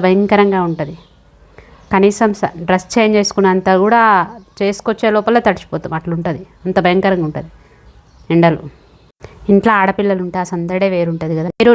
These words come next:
లాస్ట్ దాకా వీడియో చూడండి, మా నానమ్మ తాతయ్యని కూడా చూపిస్తాను. ఈ మల్రెడ్డి వెంకటరెడ్డి గారి బలగం ఎట్లుందో అనేది మీకు కూడా చూపిస్తాను.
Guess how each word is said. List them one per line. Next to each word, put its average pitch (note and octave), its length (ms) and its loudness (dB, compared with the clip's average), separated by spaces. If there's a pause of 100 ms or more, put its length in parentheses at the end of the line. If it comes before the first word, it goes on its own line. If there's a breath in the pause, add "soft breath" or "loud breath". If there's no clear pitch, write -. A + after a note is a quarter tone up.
లాస్ట్ F#3 260 0
దాకా G3+ 220 0
వీడియో F#3 240 -2
చూడండి, E3+ 300 -6
మా G3 160 0
నానమ్మ F3+ 280 0 (100)
తాతయ్యని F3 380 0
కూడా F3+ 160 -4
చూపిస్తాను. E3+ 500 -6 (560 soft breath)
ఈ F#3 120 2
మల్రెడ్డి F#3 420 4 (220)
వెంకటరెడ్డి F3+ 580 0
గారి E3+ 240 0
బలగం F3 320 2
ఎట్లుందో F3 320 0
అనేది E3 240 0
మీకు E3+ 160 -2
కూడా F3 160 0
చూపిస్తాను. E3 500 -4